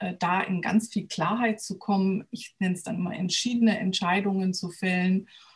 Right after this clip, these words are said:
und von der Sei-, also vom, von dem Loslassen wirklich wieder in eine neue Fülle zu kommen oder Erfüllung,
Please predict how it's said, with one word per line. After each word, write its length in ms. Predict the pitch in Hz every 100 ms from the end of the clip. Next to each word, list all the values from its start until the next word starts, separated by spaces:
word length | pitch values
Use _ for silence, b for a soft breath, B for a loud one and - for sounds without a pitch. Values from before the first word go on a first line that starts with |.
| b b -
und 440 | 208 196 190 - b b b
von 240 | - 196 190
der 160 | 190
Sei-, 300 | 190 180 - -
also 220 | 190 185
vom, 440 | 196 185 180 180
von 560 | - 190 180 180 185 214 220
dem 140 | 185
Loslassen 760 | 190 226 302 - 196 202 202 170
wirklich 360 | 180 185 185
wieder 240 | 190 185 -
in 120 | 185
eine 80 | 175
neue 260 | 175 180 175
Fülle 340 | - 185 -
zu 180 | - -
kommen 480 | - - 208 214 -
oder 200 | - 180
Erfüllung, 600 | - 170 - 196 180 185